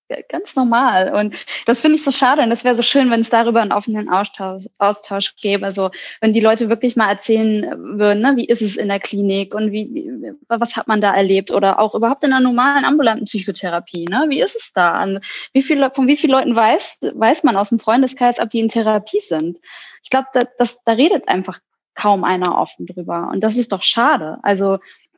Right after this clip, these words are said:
ne, du hattest, glaub ich, in der letzten Folge erzählt, du bist zum, zum Kardiologen, glaub ich, gegangen, ne?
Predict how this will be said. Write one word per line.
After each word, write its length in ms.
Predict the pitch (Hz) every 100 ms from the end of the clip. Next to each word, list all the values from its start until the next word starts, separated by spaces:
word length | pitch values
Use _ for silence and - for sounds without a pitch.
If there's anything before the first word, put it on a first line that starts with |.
| - -
ne, 180 | 226
du 80 | 226
hattest, 220 | 247 247
glaub 140 | 247 226
ich, 40 |
in 60 | 214 214
der 80 |
letzten 320 | 214 226 269 254
Folge 200 | 233 214
erzählt, 280 | 214 247
du 20 | 214
bist 240 | 240 -
zum, 380 | 233 220 214 208
zum 120 | 226
Kardiologen, 540 | 254 220 220 277 269
glaub 160 | 175 175
ich, 160 | 202 -
gegangen, 420 | 180 180 175 185
ne? 140 | 269